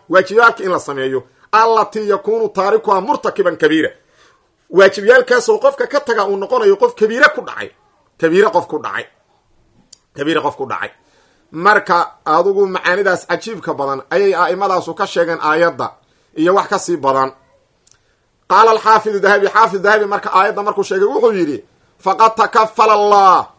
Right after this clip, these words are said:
Ilaahay wuxuu kafaalo qaaday, subxaanahu, Allah nastahan wa tacaala, Allah sarreeye, "bihaada nasi," naska aayaddan, liman qof wuxuu ugu kafaalo qaaday, ijtanaba ka fogaada, alkabaa'ira dunuubta waaweyn,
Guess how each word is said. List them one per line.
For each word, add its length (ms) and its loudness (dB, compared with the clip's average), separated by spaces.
Ilaahay 400 2
wuxuu 320 0
kafaalo 600 2
qaaday, 460 4
subxaanahu, 600 0
Allah 280 0
nastahan 340 -2
wa 80 2
tacaala, 420 -2
Allah 240 -2
sarreeye, 540 -2
"bihaada 760 4
nasi," 580 -4
naska 460 0
aayaddan, 680 2
liman 380 0
qof 220 -4
wuxuu 220 -6
ugu 160 -4
kafaalo 420 -2
qaaday, 300 -2
ijtanaba 460 -4
ka 160 0
fogaada, 580 0
alkabaa'ira 760 0
dunuubta 440 -6
waaweyn, 600 2